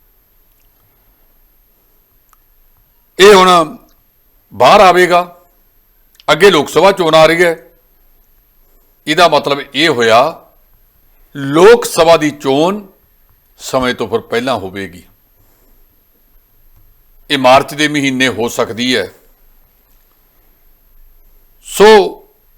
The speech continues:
ਇਸ ਬੰਦੇ ਨੂੰ ਬੱਤੀ ਮਹੀਨਿਆਂ 'ਚ ਨੌਵੀਂ ਪੈਰੋਲ ਹੈ। ਇਹਦੇ ਉੱਤੇ ਜਿਹੜੇ ਪੀੜਤ ਪਰਿਵਾਰ ਨੇ, ਖਾਸ ਕਰ ਸਰਸਾ ਦੇ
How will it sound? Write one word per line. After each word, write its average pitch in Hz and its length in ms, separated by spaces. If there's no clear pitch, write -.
ਇਸ 208 260
ਬੰਦੇ 180 360
ਨੂੰ 202 240
ਬੱਤੀ 247 480
ਮਹੀਨਿਆਂ 175 440
'ਚ 175 260
ਨੌਵੀਂ 214 360
ਪੈਰੋਲ 160 400
ਹੈ। 120 240
ਇਹਦੇ 160 180
ਉੱਤੇ 151 260
ਜਿਹੜੇ 139 340
ਪੀੜਤ 165 340
ਪਰਿਵਾਰ 139 500
ਨੇ, 143 120
ਖਾਸ 147 320
ਕਰ 131 280
ਸਰਸਾ 160 560
ਦੇ 185 360